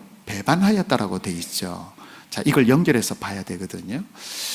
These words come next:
어, 아합이 잘한 게 하나 있어요. 그게 뭐냐면 정치를 너무 잘했어요. 그리고 이스라엘이 있을 때는 큰 강대국에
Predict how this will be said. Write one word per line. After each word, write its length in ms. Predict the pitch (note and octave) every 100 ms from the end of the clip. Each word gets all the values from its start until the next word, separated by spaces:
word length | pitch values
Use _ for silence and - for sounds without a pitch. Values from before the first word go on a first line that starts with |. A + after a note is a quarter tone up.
| - -
어, 420 | A#2 G#2+ G#2 - -
아합이 460 | C3 F3+ G#3 E3
잘한 360 | - - - A3+
게 80 | D3+
하나 160 | A#2
있어요. 520 | G2 - A#2 F#2+ F#2 -
그게 200 | B2+ D3
뭐냐면 480 | A#2 G#2 G2 F#2 -
정치를 480 | D3 F#3+ - -
너무 240 | G#2 G2 A2+
잘했어요. 480 | - - - - - - _ - - -
그리고 200 | - B2
이스라엘이 480 | A#2 - F3 E3 C#3
있을 200 | G#2 - A2+
때는 440 | A2 G#2+ A2 F2+ -
큰 320 | - G#3+ F#3
강대국에 1080 | - F#2 G2+ A#2+ A#2 C3+ A2 G2 A2 F2 -